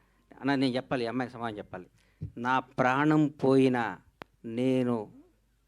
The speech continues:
ఫస్ట్ అధికారంలో ఉన్నప్పుడు ఒక రకంగా, అధికారంలో లేనప్పుడు ఒక రకంగా పిచ్చి పిచ్చిగా మాట్లాడటం కానీ,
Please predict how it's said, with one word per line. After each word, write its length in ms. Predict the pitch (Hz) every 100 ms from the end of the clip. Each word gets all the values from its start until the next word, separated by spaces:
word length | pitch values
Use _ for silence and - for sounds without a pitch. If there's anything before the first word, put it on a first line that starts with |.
| _ _ _ -
ఫస్ట్ 300 | 127 - 127 - 131
అధికారంలో 380 | 127 139 127 123
ఉన్నప్పుడు 240 | 120 117 110
ఒక 60 | 113
రకంగా, 300 | 110 113 110 113 _ _ -
అధికారంలో 380 | 127 143 123 117
లేనప్పుడు 400 | 107 107 - 107
ఒక 100 | 104 101
రకంగా 340 | 104 101 101 - _ _ _ _ _ _ -
పిచ్చి 160 | 131 -
పిచ్చిగా 240 | 123 147 120 113
మాట్లాడటం 460 | 113 - 110 107 101
కానీ, 180 | 101 95